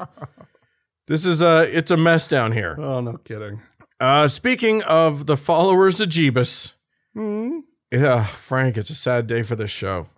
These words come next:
Speaker 1: Why?
Speaker 2: It is a rough day for T G I A.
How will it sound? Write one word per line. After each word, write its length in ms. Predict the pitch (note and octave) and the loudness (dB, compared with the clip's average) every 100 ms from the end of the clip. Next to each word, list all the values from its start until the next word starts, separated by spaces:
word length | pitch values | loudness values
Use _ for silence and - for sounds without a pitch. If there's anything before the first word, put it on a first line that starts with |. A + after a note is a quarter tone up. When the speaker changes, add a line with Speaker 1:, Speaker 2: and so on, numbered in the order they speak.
| _ _ - - | _ _ -20 -14
Speaker 1:
Why? 640 | B3 D4 A#2+ G#2+ G2+ G2+ | -10 -8 -8 -10 -10 -6
Speaker 2:
It 100 | C3+ | -4
is 140 | C#3+ C3+ | -2 0
a 140 | B2 | 0
rough 580 | A2 A2+ C3 B2+ - - | 0 0 2 2 -2 -4
day 520 | A#2+ A2+ G#2+ G#2+ D3 _ _ _ _ _ _ _ | -2 0 -2 -4 -8 _ _ _ _ _ _ _
for 180 | - A2+ | -6 -6
T 220 | - A2 | -4 -4
G 240 | G2+ G#2 | -4 -4
I 140 | G2+ F#2+ | -4 -4
A. 280 | F2+ D#2 | -6 -8